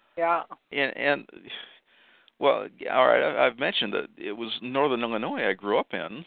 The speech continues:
Speaker 2: so that's where we were working at. And so this fella was as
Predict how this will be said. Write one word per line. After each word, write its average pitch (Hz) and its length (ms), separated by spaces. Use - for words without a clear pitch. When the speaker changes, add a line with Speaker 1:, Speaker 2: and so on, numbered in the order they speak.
Speaker 2:
so 110 60
that's 131 260
where 120 140
we 127 100
were 113 140
working 120 380
at. 85 260
And 123 180
so 123 160
this 147 180
fella 147 400
was 123 320
as 117 200